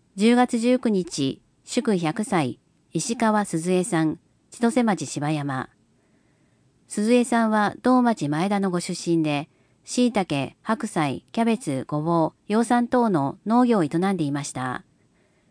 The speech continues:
歌うことが大好きで、家ではカラオケセットでよく歌っていたそうで、好きなテレビ番組も歌番組とのこと。長寿の秘訣は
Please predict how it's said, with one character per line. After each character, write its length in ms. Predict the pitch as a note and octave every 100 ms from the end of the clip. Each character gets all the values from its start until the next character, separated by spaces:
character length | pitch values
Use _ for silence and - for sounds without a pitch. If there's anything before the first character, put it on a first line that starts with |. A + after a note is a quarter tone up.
| _ _ _ -
歌 240 | F#3+ A#3+
う 60 | B3
こ 120 | A#3+
と 80 | A#3+
が 140 | G#3+
大 200 | A3 A#3
好 80 | -
き 140 | G#3
で、 260 | D#3+ C3 C3 _ -
家 220 | F#3+ G#3
で 100 | F#3+
は 240 | D#3+ B2+ -
カ 120 | F#3
ラ 120 | G#3+
オ 40 | A3+
ケ 100 | A#3
セ 140 | A#3+
ッ 40 |
ト 140 | A#3 G3+
で 160 | D3+
よ 100 | D#3+
く 140 | F#3 E3
歌 200 | D#3 F#3+
っ 40 |
て 140 | G3 F#3+
い 60 |
た 120 | F#3
そ 140 | F3+ F3
う 60 |
で、 260 | C#3 B2 - _ _ _ _ _
好 100 | -
き 100 | -
な 140 | A3 F3+
テ 100 | F#3+
レ 80 | G#3+
ビ 120 | A3
番 220 | A3 A3
組 220 | G3 F#3
も 280 | C#3+ C3 - -
歌 200 | E3+ A3+
番 220 | B3 B3
組 220 | A#3 F3+
と 100 | G3
の 140 | F3+ C#3+
こ 100 | C3
と。 300 | B2+ B2+ - _ _ _ _ _ _ _ -
長 180 | B3 B3
寿 100 | A3
の 120 | F3+
秘 80 | -
訣 260 | F3+ E3+
は 240 | D#3 C#3+